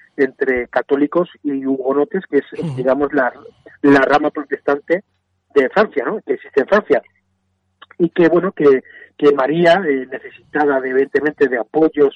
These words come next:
Speaker 1: internacionales, eh, le conviene una, una, un pacto con, pues, en, en ese momento, la gran monarquía católica, eh, de Europa, que es España, y establece esa doble, digamos, esa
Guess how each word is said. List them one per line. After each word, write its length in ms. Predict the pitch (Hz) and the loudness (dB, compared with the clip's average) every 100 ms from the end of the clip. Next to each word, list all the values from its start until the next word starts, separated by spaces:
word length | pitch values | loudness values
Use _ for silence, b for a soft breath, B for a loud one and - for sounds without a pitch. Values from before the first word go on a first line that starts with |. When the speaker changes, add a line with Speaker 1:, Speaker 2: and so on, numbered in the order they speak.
| - | -6
Speaker 1:
internacionales, 760 | - 147 139 - 156 151 175 - B B B - | -8 -6 -6 -6 -6 -2 -2 -4 B B B -2
eh, 120 | 147 | -2
le 200 | 160 151 | 0 0
conviene 540 | 156 147 160 196 190 202 | 2 0 2 2 2 0
una, 260 | 165 160 147 143 | -2 -2 -2 -4
una, 280 | 160 160 160 | -8 -2 -2
un 240 | 156 156 - | -4 -14 0
pacto 360 | 160 - 143 | 0 0 -4
con, 240 | - 131 120 _ | -4 -6 -10 _
pues, 140 | _ - 107 | _ -20 -14
en, 140 | 127 | -10
en 440 | 135 139 143 156 135 | -8 -4 -4 -4 -4
ese 140 | 147 | -2
momento, 380 | 143 170 - 127 B B B | -2 -2 -4 -8 B B B
la 160 | 139 127 | 0 2
gran 240 | 143 156 | 2 0
monarquía 520 | 147 139 131 - 151 135 | -2 -4 -4 -6 -8 -4
católica, 680 | 131 151 143 127 120 117 - _ _ _ | -4 -4 -4 -6 -8 -8 -12 _ _ _
eh, 360 | 127 123 120 - | -6 -6 -6 -4
de 80 | 135 | -2
Europa, 420 | 135 165 185 214 | 0 0 0 -2
que 140 | - - | -2 -8
es 60 | - | -10
España, 500 | - - 180 190 233 - b b _ | -20 -8 -6 -4 -4 -6 b b _
y 360 | 165 170 185 160 | -4 -4 -2 0
establece 640 | 139 - 135 147 160 156 | 0 0 0 0 0 0
esa 280 | 147 - 143 - | -2 -2 -6 -2
doble, 300 | 151 143 147 151 139 131 | -2 4 4 4 -2 -8
digamos, 420 | 131 131 135 139 | -4 -2 -4 -8
esa 200 | 135 | -12